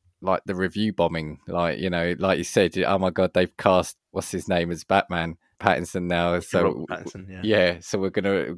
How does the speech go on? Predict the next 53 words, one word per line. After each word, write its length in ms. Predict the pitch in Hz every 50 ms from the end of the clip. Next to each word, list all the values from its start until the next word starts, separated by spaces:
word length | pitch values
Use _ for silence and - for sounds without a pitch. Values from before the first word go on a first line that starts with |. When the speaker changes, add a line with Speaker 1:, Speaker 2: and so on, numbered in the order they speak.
| - -
Speaker 1:
give 160 | - 101 87
it 120 | 82 65
a 40 | 90
low 140 | 90 92 95
score. 480 | - - - 110 104 92 90 - -
Um, 240 | 90 95 95 92 98 _ - - - - - - - - - - _ -
I 80 | 127 131 -
do 160 | 160 151 143
generally 480 | 131 - - 143 135 127 120 113 110 101
try 300 | - - - 120 107 104
to 220 | - - 113 107
ask 240 | 101 101 - - -
people 260 | - 113 101 - 104
I 100 | 101 98
know 280 | 98 101 107 107 95 90
who've 200 | 85 95 92 85
seen 220 | - - 95 87 82
it, 120 | 80 -
so 80 | - 92
if 140 | 85 - -
Lou's 240 | 87 87 87 82 -
gone 200 | - 87 85 85
to 160 | - - -
see 280 | - - 95 85 82 87
it 100 | 87 73
or, 360 | - 78 85 82 82 80 73
or 120 | - - -
people 360 | - - 90 82 - - 82
at 80 | -
work. 240 | - 92 87 82 64
Like 240 | 78 104 101 90 -
you 80 | 87 -
said, 240 | - 98 92 78
I 80 | 82 82
think 340 | - - 104 95 82 87 - - _ _ _ _ -
I 80 | 98 87 _ _ -
trust 420 | - - - 104 98 - - -
the 60 | 92 -
people 580 | _ - 101 98 92 - - 90 90 90 -
I 140 | - 92 95
know 420 | 87 90 95 95 92 87 87 90 85 _ _ _ _ _ _ _ _ _ _ _ _ _ - -
around 320 | 87 85 95 95 92 87
me 120 | 92 90 85
to 180 | - - - _
give 180 | - 107 98 90
an 100 | 92 87
honest 320 | 85 80 80 78 - - _ -
view. 280 | 82 80 73 73 76 - _ _ _ _ _ _ _ -
It's 120 | 117 -
definitely 360 | - - 123 - - 107 101
an 80 | 95 92
interesting 440 | 95 90 - - - - 95 92 85
thing 400 | 82 90 95 90 85 82 82